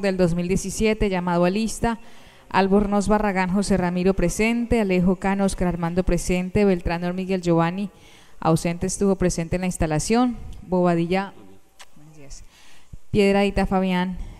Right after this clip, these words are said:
presente. Carreño Pedraza Carlos, ausente. Castellanos Romero Darwin,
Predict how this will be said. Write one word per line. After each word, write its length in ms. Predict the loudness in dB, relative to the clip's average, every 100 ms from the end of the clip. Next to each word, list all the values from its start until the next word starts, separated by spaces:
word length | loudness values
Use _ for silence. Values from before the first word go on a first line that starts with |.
| -8
presente. 640 | -2 -2 0 -2 -2 -4 -2
Carreño 400 | -2 -2 -4 -2
Pedraza 460 | 0 0 -2 -4
Carlos, 420 | -2 -2 -2 -2
ausente. 680 | -2 -2 -2 -2 -2 -2 -4 -6 -18 -20 -20 -2
Castellanos 680 | 0 2 2 2 0 -2
Romero 340 | -4 0 4 4
Darwin, 560 | 4 2 2 0 -4